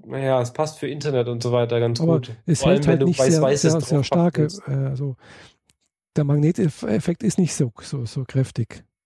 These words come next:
Speaker 1: Also die Neodym-Magnete, die da an der Wand gepappt haben, als ich da das Zeug runtergemacht hab,
Speaker 2: Mhm.
Speaker 1: äh, um unsere eigenen Sachen dahin zu hängen während dem Podlove-Workshop,
Speaker 2: Mhm.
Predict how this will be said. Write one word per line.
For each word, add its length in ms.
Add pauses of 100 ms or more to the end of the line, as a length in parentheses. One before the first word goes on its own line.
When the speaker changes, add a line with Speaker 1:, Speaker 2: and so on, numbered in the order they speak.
(220)
Speaker 1:
Also 200
die 140
Neodym-Magnete, 960
die 140
da 140
an 60
der 120
Wand 180
gepappt 420
haben, 140
als 240
ich 160
da 160
das 180
Zeug 280
runtergemacht 600
hab, 180
Speaker 2:
Mhm. 160
Speaker 1:
äh, 40
um 540
unsere 260
eigenen 300
Sachen 260
dahin 240
zu 120
hängen 280
während 280
dem 280
Podlove-Workshop, 1200
Speaker 2:
Mhm. 240